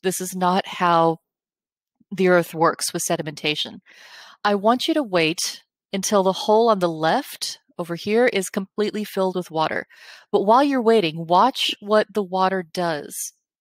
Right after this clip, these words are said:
in each of these different layers. How does it go through each of these different layers? What is happening? Also, if you recall, uh,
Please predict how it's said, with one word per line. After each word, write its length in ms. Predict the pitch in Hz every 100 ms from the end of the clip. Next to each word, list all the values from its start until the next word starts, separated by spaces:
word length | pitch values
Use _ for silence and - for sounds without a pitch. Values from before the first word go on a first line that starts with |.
| _ -
in 240 | 180 180
each 320 | 190 190 - -
of 260 | 190 180 175
these 220 | 175 165
different 440 | - 170 170 170
layers. 580 | 160 160 147 - - - - _ _
How 380 | - - 175 240
does 220 | 285 247
it 200 | 214 202
go 240 | 196 190 190
through 600 | - - 196 175 147 175 _ -
each 180 | 175
of 80 | 180
these 140 | 165 160
different 300 | 165 - 165
layers? 300 | 151 - -
What 200 | 170 196
is 120 | 220
happening? 560 | - 190 - 147 - - _ _ _ _ _ _ _ -
Also, 300 | 214 226 214
if 140 | 196
you 120 | 196
recall, 640 | 185 - - 226 196 170 -
uh, 380 | 170 160 156